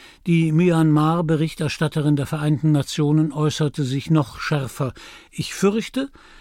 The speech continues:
Facebook hat sich in eine Bestie verwandelt und ist nicht mehr das, was es ursprünglich sein wollte.“ Ähnliches berichtete das Online-Portal BuzzFeed über Sri Lanka,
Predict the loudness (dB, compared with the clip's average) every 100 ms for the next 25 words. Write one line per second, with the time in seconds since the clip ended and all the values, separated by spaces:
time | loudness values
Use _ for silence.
0 | -20 -6 2 2 2 -2 -2 0 0 2
1 | 2 4 4 2 2 0 0 0 0 0
2 | 0 0 0 0 -4 -10 -20 -4 0 0
3 | 0 -2 -2 0 2 0 0 0 2 0
4 | -2 -2 -2 -2 -2 -4 -6 0 2 2
5 | 0 0 2 2 -2 0 0 2 2 0
6 | 0 -2 -2 -6 -6 _ _ _ _ _
7 | _ _ _ _ _ _ _ _ _ _
8 | _ _ _ _ 0 2 2 0 -4 -6
9 | -4 -4 -4 -6 -4 -6 -6 -2 0 2
10 | 0 -2 -8 -6 -4 -2 -2 -2 -4 -6
11 | -6 -2 -2 -4 -6 -4 -2 -4 -6 -4
12 | -2 0 2 0 -2 -4